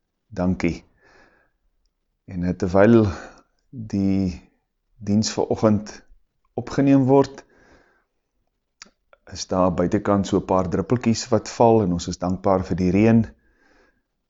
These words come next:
Ek sit ook vanoggend hier met, eh, my Bonsmara hemp aan. Ons gemeente het vanoggend by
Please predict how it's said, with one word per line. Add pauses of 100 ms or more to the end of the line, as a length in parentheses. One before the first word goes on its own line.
(360)
Ek
sit
ook
vanoggend
hier
met,
eh,
my
Bonsmara (1200)
hemp
aan. (420)
Ons
gemeente
het
vanoggend
by